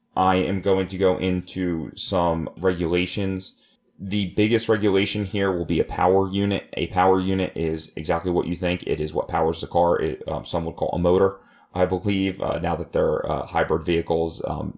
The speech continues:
they refer to them as power units. You are allowed to have three power units this year. Over twenty-two races, that is the F I A regulation. It was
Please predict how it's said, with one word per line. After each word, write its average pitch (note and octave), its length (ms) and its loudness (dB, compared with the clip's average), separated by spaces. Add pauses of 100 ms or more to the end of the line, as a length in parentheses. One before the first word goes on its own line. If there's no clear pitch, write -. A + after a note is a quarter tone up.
they E2+ 120 0
refer E2+ 220 -4
to E2+ 60 0
them D#2 120 -4
as D2+ 100 -8
power G2 360 2
units. G2+ 400 -6 (520)
You G#2+ 320 2
are B2 180 4
allowed F#2+ 360 2
to F2+ 140 -8
have E2+ 300 -4 (240)
three G2 540 -2
power F2+ 420 2
units E2+ 440 -4
this - 280 -6
year. D#2 340 -8 (640)
Over E2 220 0
twenty-two G#2 480 0
races, F#2+ 480 0
that D#2+ 100 0
is D#2+ 120 -8
the - 100 -6
F F2 160 -2
I E2+ 120 2
A E2+ 140 2
regulation. D#2+ 680 -4 (340)
It F2 140 -4
was E2 880 2